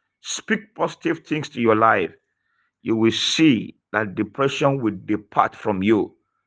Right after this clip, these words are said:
I pray for you this morning. In any area you are facing depression, God is giving you victory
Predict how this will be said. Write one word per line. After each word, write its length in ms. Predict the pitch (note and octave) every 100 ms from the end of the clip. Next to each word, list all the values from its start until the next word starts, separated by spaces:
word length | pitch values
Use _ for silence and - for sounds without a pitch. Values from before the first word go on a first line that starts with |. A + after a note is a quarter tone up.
| _ _ _
I 100 | G#2+
pray 320 | F#2+ - C3 C#3
for 260 | C#3 A#2+
you 260 | A#2+ C3 A#2+
this 300 | B2+ B2+ -
morning. 420 | B2 C3+ D3 D3 _ _ _ _ _ _ _
In 180 | A#2 A#2+ -
any 320 | G3 G3+ G3
area 360 | F#3 F3 F3+ F3
you 160 | D3
are 100 | C3
facing 540 | - - B2+ - E3+ D3
depression, 540 | B2+ - D3 B2+ E2+ _ _ _ _ _ _ G2
God 320 | G#2+ D3 D3 B2+
is 120 | -
giving 460 | G2+ B2+ C3 C3+
you 140 | B2+ B2+
victory 680 | - - B2+ - G#2 E2